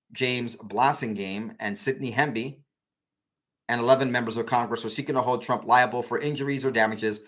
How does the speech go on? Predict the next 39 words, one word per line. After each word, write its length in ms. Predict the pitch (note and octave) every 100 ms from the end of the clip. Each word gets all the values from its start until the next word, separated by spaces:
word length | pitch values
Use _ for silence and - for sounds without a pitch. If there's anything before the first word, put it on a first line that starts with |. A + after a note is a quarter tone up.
| _ _
caused 360 | - G#2+ G#2+ -
during 240 | G#2 G2
the 100 | F#2+
riot, 380 | C3 C3 B2+ - _ -
of 160 | C#3+
which 240 | C3+ D3 -
he 120 | C#3+
said 380 | C3+ B2+ B2+ -
to 360 | C3 A#2 A2+ - _ _ -
peaceably, 760 | E3 D#3+ D#3 C#3+ A#2+ A#2+ C3 _ _ _ _ _ _ _ _ _ _
peaceably 640 | - D#3+ E3 C#3+ A2+ A2+ A2
attend 520 | A#2+ - G#2 F#2+ G2+
and 140 | A#2 G#2+
didn't 160 | C#3+
attend 220 | C#3 - A#2+
himself 460 | A2 G#2+ F#2 F#2+ -
and 100 | G#2
didn't 320 | A#2+ A2+ G#2+
tell 160 | A2
people 440 | G2 G#2+ - F#2+ - _ -
to 120 | A2
go 260 | G2 G2 -
into 340 | D#3+ D#3+ A#2+
the 100 | G#2
Capitol. 420 | G#2+ A2 - - -
But 80 | A#2
that 120 | B2
doesn't 220 | A2 F#2
matter. 220 | E2+ - - _ _ _ _ _
There 100 | A#2
was 100 | A2+
all 280 | B2 A#2 G#2+
a, 260 | G2 G#2 G#2+
a 80 |
flag 380 | G#2+ A2+ A2 F#2+
of 60 | F#2
false 300 | G#2+ F#2 -
origin 460 | G2+ F#2+ F#2 F2 D2
attempt 420 | G2 G#2 E2+